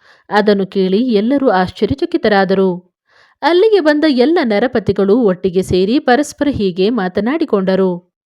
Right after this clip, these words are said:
"ಈ ಚಂದ್ರಸೇನ ರಾಜನು ದೊಡ್ಡ ಶಿವಭಕ್ತನಾಗಿರುವನು. ಆದ್ದರಿಂದ ಇವನನ್ನು ಜಯಿಸುವುದು ಕಠಿಣವಾಗಿದೆ. ಇವನು ಸರ್ವಥಾ ನಿರ್ಭಯನಾಗಿ ಮಹಾಕಾಲನ ನಗರಿ ಉಜ್ಜಯಿನಿಯನ್ನು ಪಾಲಿಸುತ್ತಿರುವನು.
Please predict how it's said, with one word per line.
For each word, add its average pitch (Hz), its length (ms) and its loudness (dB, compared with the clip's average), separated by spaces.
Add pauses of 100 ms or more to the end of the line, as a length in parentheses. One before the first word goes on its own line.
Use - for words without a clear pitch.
(440)
"ಈ 233 120 2
ಚಂದ್ರಸೇನ 220 680 -2
ರಾಜನು 190 520 0
ದೊಡ್ಡ 185 220 -2
ಶಿವಭಕ್ತನಾಗಿರುವನು. 190 1500 -2 (440)
ಆದ್ದರಿಂದ 185 480 0 (240)
ಇವನನ್ನು 190 460 0
ಜಯಿಸುವುದು 262 600 0
ಕಠಿಣವಾಗಿದೆ. 185 1040 -2 (440)
ಇವನು 339 320 4
ಸರ್ವಥಾ 302 560 2
ನಿರ್ಭಯನಾಗಿ 220 840 2
ಮಹಾಕಾಲನ 202 760 0 (100)
ನಗರಿ 220 500 0
ಉಜ್ಜಯಿನಿಯನ್ನು 196 880 -2
ಪಾಲಿಸುತ್ತಿರುವನು. 185 1200 -2